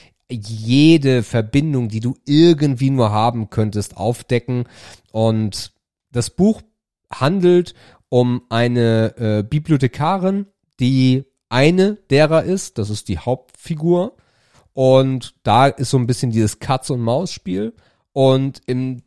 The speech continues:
daneben kriegst du immer wieder in einzelnen Kapiteln dann die Geschichten der anderen,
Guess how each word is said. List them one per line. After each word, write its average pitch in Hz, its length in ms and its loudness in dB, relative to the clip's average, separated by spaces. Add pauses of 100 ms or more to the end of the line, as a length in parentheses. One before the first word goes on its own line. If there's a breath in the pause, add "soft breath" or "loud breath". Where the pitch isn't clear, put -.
daneben 175 960 -2
kriegst - 280 -6
du 139 40 -6
immer 139 320 -4
wieder 131 340 -2
in 120 360 -4 (260 soft breath)
einzelnen 127 500 -2
Kapiteln 123 640 -4
dann 113 300 -2 (320 soft breath)
die 113 100 -4
Geschichten 131 600 -2
der 120 180 0
anderen, 101 560 -2